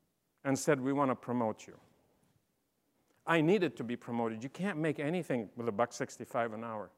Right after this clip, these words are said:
So I needed also a car. It took another month or two before I was able to find a way to get a car, got a loan. You know,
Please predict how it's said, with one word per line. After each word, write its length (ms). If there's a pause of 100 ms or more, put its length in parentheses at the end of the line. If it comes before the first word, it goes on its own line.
(920)
So 320
I 120
needed 260
also 360
a 40
car. 580
It 140
took 180
another 320
month 300
or 80
two 180
before 280
I 80
was 160
able 220
to 100
find 320
a 80
way 140
to 120
get 160
a 80
car, 420
got 200
a 40
loan. 600
You 100
know, 160